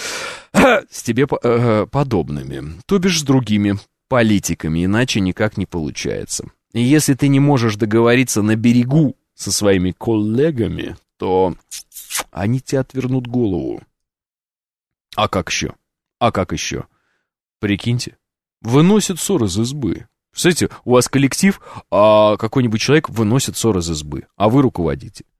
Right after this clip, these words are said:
А он выносит ссор из избы. А, вы, вы проводите летучки, а он стучит на сторону, что на этих летучках говорится. Вот. Вы говорите: «Мы начинаем в восемь утра работу».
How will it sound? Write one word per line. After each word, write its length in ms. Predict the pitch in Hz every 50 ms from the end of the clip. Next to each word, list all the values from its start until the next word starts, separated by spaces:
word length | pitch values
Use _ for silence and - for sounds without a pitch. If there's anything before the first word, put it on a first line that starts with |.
| _ _ _
А 140 | - 98 110
он 100 | 131 151
выносит 440 | 170 220 254 302 262 - - 82 -
ссор 180 | - 85 78
из 120 | 78 76 85
избы. 300 | 80 82 76 76 71 - - - - - - _ -
А, 380 | - 113 113 120 123 123 123
вы, 280 | 117 - 127 135 170 185
вы 140 | 165 160 185
проводите 460 | - 185 190 196 202 208 196 - -
летучки, 540 | 185 185 202 - - 220 220 - - - 120 -
а 160 | - 107 123
он 100 | 147 147
стучит 440 | - - - 127 - - 156 - 120
на 100 | 120 104
сторону, 400 | - - 135 131 117 107 98 90
что 160 | - - 110
на 160 | 98 98 92
этих 220 | 92 - - -
летучках 480 | 98 95 85 - 113 107 - - 80 73
говорится. 640 | 73 80 76 76 73 - 78 78 - - - - - _ _ _ _ _ _
Вот. 300 | - 95 87 80 73 - _ _ _ _ _ - - - - _
Вы 180 | - 110 147 160
говорите: 640 | 147 165 165 185 196 202 202 202 151 - 127 104 - - - - - -
«Мы 360 | - 143 170 196 220 220 202
начинаем 600 | 185 185 170 - - 185 196 214 226 220 190 160
в 60 | 147
восемь 380 | 147 170 202 190 - 156 143 143
утра 320 | 143 - - 175 180 165
работу». 600 | 139 120 107 95 90 90 87 85 - 82 78 -